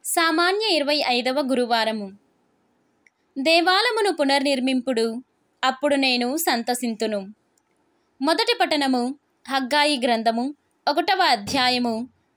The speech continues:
ఒకటవ వచనము నుండి ఎనిమిదవ వచనం వరకు. మొదటి పఠనము హగ్గాయి గ్రంథము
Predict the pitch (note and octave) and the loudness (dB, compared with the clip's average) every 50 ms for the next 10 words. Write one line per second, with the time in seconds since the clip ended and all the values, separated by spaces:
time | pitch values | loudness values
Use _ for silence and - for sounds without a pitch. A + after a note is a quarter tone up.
0 | _ - - D4+ F#4+ E4+ A4 G#4+ G#4+ G4 C#4+ C4+ - D4+ C#4+ C#4 C4+ C4+ C4 B3+ | _ -2 0 0 2 2 2 2 2 2 0 0 0 0 0 0 0 0 0 0
1 | B3 A#3 C4 B3 A#3+ A#3+ C4 - _ _ - C4 C4+ C#4 C#4 C#4+ C#4+ D4 D4 D#4+ | 0 0 0 0 0 0 -2 -6 _ _ -4 -2 0 0 2 2 2 2 2 0
2 | D#4+ C#4 A#3+ - - A#3+ A#3 A3+ A3 G#3+ G#3+ G#3+ G#3+ - A3+ G#3+ G3+ G3 G#3 - | 0 0 -2 -2 -2 -4 -4 -2 0 0 0 0 -2 -4 -6 -8 -8 -8 -12 -18
3 | _ _ _ _ _ _ _ _ _ _ _ _ _ _ _ _ _ _ _ _ | _ _ _ _ _ _ _ _ _ _ _ _ _ _ _ _ _ _ _ _
4 | - C#4 D4+ E4 D#4+ A#4+ A#4+ A#4+ - F#4+ F4+ F4+ D#4 D4+ C#4 C4+ C4 B3 B3 C4+ | -2 0 2 2 2 2 2 2 2 2 2 2 2 0 2 0 0 0 -2 -4
5 | - _ _ _ - - C#4+ C4 B3+ A#3 D4+ D4+ D4+ D4+ D4+ D4 A#3+ C4+ B3+ A#3 | -8 _ _ _ -6 -2 -2 -2 0 2 2 2 4 4 2 2 0 0 0 0
6 | A3+ A3 A3+ A3+ A#3+ C4 | 0 0 0 0 -2 -4